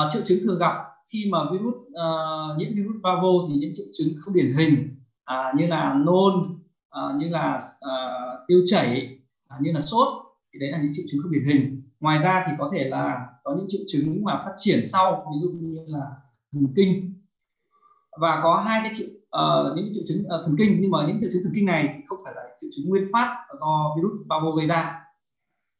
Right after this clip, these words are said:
Thứ ba nữa là có hai cái biến chứng thường gặp chúng ta sẽ hay để ý, đó là viêm tĩnh mạch và viêm nhiễm khuẩn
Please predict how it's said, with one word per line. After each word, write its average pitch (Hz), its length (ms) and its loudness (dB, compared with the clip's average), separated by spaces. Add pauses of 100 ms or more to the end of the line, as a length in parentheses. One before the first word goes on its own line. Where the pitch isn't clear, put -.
(380)
Thứ 190 60 0
ba 226 280 4
nữa 220 60 2
là 175 300 2
có 196 60 -2
hai 220 180 0
cái 196 80 0
biến 185 180 2
chứng 190 300 2
thường 165 160 -2
gặp 160 140 0 (200)
chúng - 80 -20
ta 190 120 -4
sẽ - 160 -12
hay 202 100 -10
để 151 100 0
ý, 143 280 2
đó 185 60 -2
là 165 160 -4
viêm 180 200 2
tĩnh 240 160 -4
mạch - 340 -4 (560)
và 143 540 0 (160)
viêm 214 200 4 (220)
nhiễm 185 260 -6 (140)
khuẩn 117 420 -2